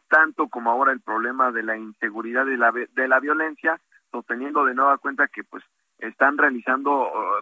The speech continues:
reuniones diarias, atendiendo diariamente de seis de la mañana a siete, pues, todo lo que es las, las cifras de violencia y también los asuntos prioritarios que se deben de atender en tema de seguridad. Parte de lo que dijo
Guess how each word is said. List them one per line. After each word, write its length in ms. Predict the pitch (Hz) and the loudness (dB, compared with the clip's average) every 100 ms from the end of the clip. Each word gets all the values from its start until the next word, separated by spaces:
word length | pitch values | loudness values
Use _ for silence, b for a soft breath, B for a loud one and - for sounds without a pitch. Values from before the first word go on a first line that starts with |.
| 107 | -2
reuniones 580 | 113 120 139 170 165 127 | -4 0 2 2 2 -8
diarias, 500 | 127 139 147 143 127 _ _ _ | -2 0 2 0 -2 _ _ _
atendiendo 600 | 107 113 120 123 143 147 | -2 -2 -6 -6 -2 -4
diariamente 840 | 120 143 143 143 127 131 - 127 - | 0 -2 -2 -4 -4 -8 -8 -8 -8
de 140 | 113 - | -12 -6
seis 240 | 131 135 | -4 -4
de 100 | 131 | -2
la 80 | 120 | -2
mañana 400 | 110 113 123 123 | -2 -4 0 0
a 40 | 113 | 0
siete, 380 | - 127 - 131 _ _ _ - | -6 -6 -6 -6 _ _ _ -4
pues, 220 | 110 104 - - | -4 -4 -12 -6
todo 360 | - 139 139 123 | 0 2 4 2
lo 200 | 120 110 | 0 -4
que 300 | - 117 120 | -4 -4 -4
es 60 | 123 _ | -6 _
las, 460 | 104 117 113 110 107 - | -12 -6 0 0 0 -6
las 220 | 110 107 | -4 -4
cifras 300 | 131 - 139 | -6 0 0
de 80 | 117 | 0
violencia 560 | 113 123 139 131 131 123 | -2 -2 -4 -4 -4 -4
y 60 | |
también 420 | 107 104 107 117 - _ _ | -4 -6 -6 -10 -14 _ _
los 260 | 117 110 110 | -4 -4 -4
asuntos 500 | 107 123 123 117 - _ _ _ | -8 -8 -6 -8 -12 _ _ _
prioritarios 600 | 120 117 113 123 123 120 | 2 2 4 4 4 -2
que 80 | _ | _
se 120 | 113 | -4
deben 180 | 110 117 | -4 -4
de 60 | 107 | -8
atender 340 | - 107 117 | -8 -6 -6
en 140 | 117 | -6
tema 260 | 104 110 113 | -6 -2 -2
de 200 | 107 104 _ | -2 -10 _
seguridad. 480 | 113 98 107 110 113 | -10 -8 -6 -4 2
Parte 300 | 175 185 202 | 2 4 4
de 80 | 175 | 4
lo 100 | 143 | 2
que 140 | 143 | -2
dijo 340 | 160 160 175 | -2 2 0